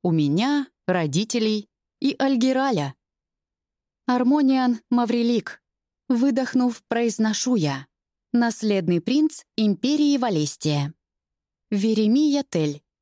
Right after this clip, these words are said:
моя бабушка и по совместительству главная заноза королевского двора, за что и была отправлена в бессрочную ссылку в родовое поместье».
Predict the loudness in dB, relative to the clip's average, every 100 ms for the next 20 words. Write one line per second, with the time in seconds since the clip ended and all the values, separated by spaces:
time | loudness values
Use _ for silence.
0 | _ _ -2 0 0 -2 -2 -4 -2 -4
1 | -4 _ _ _ -6 -4 -2 -2 0 0
2 | 0 -4 -2 -4 -4 -2 -2 0 0 0
3 | 0 0 0 -2 0 -2 -2 -2 -2 0
4 | -2 -4 -2 -2 -2 -2 -2 -6 _ _
5 | _ _ -6 -6 -2 0 0 0 0 -2
6 | -4 -2 0 0 -2 -2 -4 -4 -4 -2
7 | -2 -2 -2 -2 -2 -2 -2 -2 0 -2
8 | -2 0 -2 0 0 0 -2 -4 -8 -8